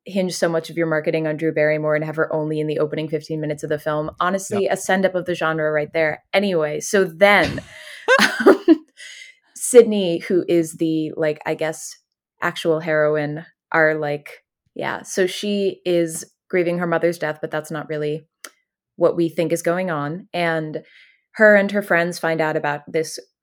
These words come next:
Speaker 1: classmate of theirs, Casey, who has been murdered. Everyone is in a tizzy trying to figure out how this happened. And Sydney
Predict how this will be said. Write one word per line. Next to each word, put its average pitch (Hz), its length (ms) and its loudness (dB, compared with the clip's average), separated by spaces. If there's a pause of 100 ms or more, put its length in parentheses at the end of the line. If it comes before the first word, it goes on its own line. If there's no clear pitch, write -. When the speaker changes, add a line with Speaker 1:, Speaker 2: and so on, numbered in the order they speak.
(280)
Speaker 1:
classmate 214 400 4
of 190 80 0
theirs, 185 180 2
Casey, 160 360 -2
who 151 60 -2
has 151 140 -4
been 143 240 -8
murdered. 190 580 4
Everyone 147 640 -2
is 147 520 -2
in 160 140 -6
a - 80 -8
tizzy 190 440 0
trying 156 280 -4
to 156 60 -6
figure 147 280 -6
out 143 200 -4 (280)
how 156 160 -4
this - 180 -8
happened. 180 760 -2 (540)
And 156 640 -2
Sydney 165 800 -4